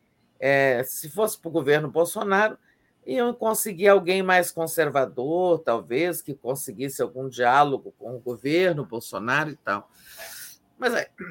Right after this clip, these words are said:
depois teriam que trocar, né? Colocar alguém com trânsito mais à esquerda. Então, acho que nem vamos ter embaixador. Mas,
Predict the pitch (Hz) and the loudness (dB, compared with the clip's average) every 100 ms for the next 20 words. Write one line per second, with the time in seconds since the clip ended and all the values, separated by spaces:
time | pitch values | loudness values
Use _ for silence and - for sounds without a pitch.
0 | 151 - _ _ _ _ _ 180 175 175 | -16 -20 _ _ _ _ _ -2 -2 -2
1 | 170 - 185 208 214 202 262 294 - 196 | -2 2 0 0 -10 -6 -4 -4 0 0
2 | 254 214 - 143 180 - 156 143 143 147 | -2 -8 -8 -6 -4 -2 0 0 2 2
3 | 156 143 139 147 196 - 196 - 143 135 | 2 0 -2 -4 -6 -8 -8 -4 -2 0
4 | 135 139 143 147 226 214 160 156 165 240 | 0 -2 -6 -8 -6 -2 0 0 -2 -4
5 | - - 160 170 139 98 - _ _ _ | -6 0 2 2 0 -8 -12 _ _ _
6 | _ _ _ _ _ _ _ _ _ _ | _ _ _ _ _ _ _ _ _ _
7 | _ _ _ _ _ - 139 151 147 151 | _ _ _ _ _ -14 -6 -2 -2 -2
8 | - 147 160 151 147 135 156 147 135 151 | -4 -4 -2 -2 -4 -4 -6 -4 -4 -4
9 | 127 110 113 156 170 | -6 -6 -4 -2 -2